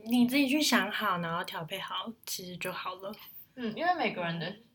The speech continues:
Speaker 2: 心中所想要的东西真的都不一样。
Speaker 1: 对，而且你的优先顺序也会有不一样的变化。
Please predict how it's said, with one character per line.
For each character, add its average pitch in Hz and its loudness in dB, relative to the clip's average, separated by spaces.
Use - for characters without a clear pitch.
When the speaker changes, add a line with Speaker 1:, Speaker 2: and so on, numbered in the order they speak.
Speaker 2:
心 220 -2
中 208 -2
所 170 -4
想 - -8
要 107 -2
的 90 -10
东 - -12
西 - -16
真 135 -14
的 - -16
都 - -14
不 - -20
一 - -14
样。 - -16
Speaker 1:
对， 202 -8
而 196 -6
且 247 2
你 214 4
的 175 -6
优 233 4
先 240 6
顺 220 -2
序 214 -6
也 175 -10
会 196 -6
有 175 -8
不 185 -10
一 180 -10
样 180 -10
的 202 -10
变 180 -8
化。 - -20